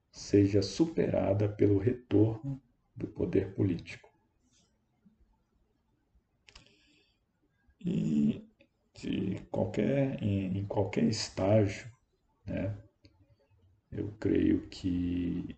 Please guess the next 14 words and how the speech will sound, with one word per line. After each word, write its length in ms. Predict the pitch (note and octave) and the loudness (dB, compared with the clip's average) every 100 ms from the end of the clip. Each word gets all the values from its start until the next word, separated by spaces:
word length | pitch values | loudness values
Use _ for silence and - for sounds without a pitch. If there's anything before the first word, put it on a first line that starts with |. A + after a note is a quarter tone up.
| _ | _
uma 200 | F2 E2+ | -8 -8
máxima 680 | E2+ E2+ F#2 - - F2 F2+ | -4 0 0 0 -6 -6 -6
importante 920 | F2+ F#2 F2+ - - F2+ G#2 - G2+ | -6 -4 -4 -6 -6 -4 -4 -4 -2
é 60 | F#2+ | -2
que 160 | - | -2
se 160 | - G#2 | -2 -2
deve 360 | - G2 G2+ G#2 | 4 4 8 6
evitar 680 | G2+ B2+ - - A2+ C#3 | 6 0 0 2 2 0
que 100 | - | -4
a 60 | G#2+ | -6
política 680 | - G2+ F2+ G2 - - | 2 2 2 -2 -4 -4
chegue 420 | G#2+ - G#2+ G2+ G2+ | -4 -2 0 2 2
ao 120 | F2+ | 0
fim 420 | - - F2+ | -6 -8 -6